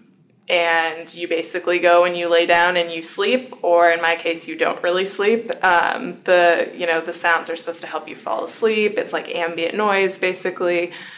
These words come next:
And there's lights everywhere that kind of adjust to, like, different times of day. So when they're waking you up, it's, like, a nice soft light to try and, like,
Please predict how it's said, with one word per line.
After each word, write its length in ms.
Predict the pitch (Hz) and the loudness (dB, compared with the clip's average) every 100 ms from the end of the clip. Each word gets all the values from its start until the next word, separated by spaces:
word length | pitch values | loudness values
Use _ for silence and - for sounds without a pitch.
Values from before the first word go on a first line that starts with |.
| - - - _ - _ | -20 -20 -20 _ -20 _
And 400 | - 180 170 170 | 0 0 0 -2
there's 400 | 165 165 165 - | -2 -2 -6 -8
lights 500 | 165 165 190 196 - | 0 4 4 2 0
everywhere 640 | 190 185 185 185 180 175 175 | 0 0 2 4 6 6 6
that 180 | 170 - | 2 0
kind 200 | 175 165 | -4 -2
of 80 | 165 | -2
adjust 640 | 165 170 160 165 - - | -2 2 2 2 -2 -4
to, 80 | 196 | -2
like, 160 | 165 156 | -2 -2
different 300 | - 170 - | -4 -4 -4
times 320 | 170 165 170 | -2 -2 -4
of 120 | 160 | -6
day. 300 | - 160 170 | -4 0 2
So 180 | 170 190 | 0 0
when 140 | 175 170 | 0 2
they're 220 | 165 160 | 0 0
waking 480 | 160 175 175 180 175 | 0 0 0 -6 -6
you 180 | 170 185 | -2 2
up, 240 | 208 196 | 4 2
it's, 200 | 180 - | -2 0
like, 180 | 170 175 | 0 0
a 80 | 180 | 0
nice 340 | 214 220 220 | 0 0 -2
soft 420 | - 262 240 - 185 | 0 0 0 -6 0
light 340 | 180 175 170 | 2 2 0
to 100 | - | -8
try 240 | - 185 175 | -4 -2 0
and, 140 | 175 | 0
like, 260 | 175 175 175 | 0 -2 -4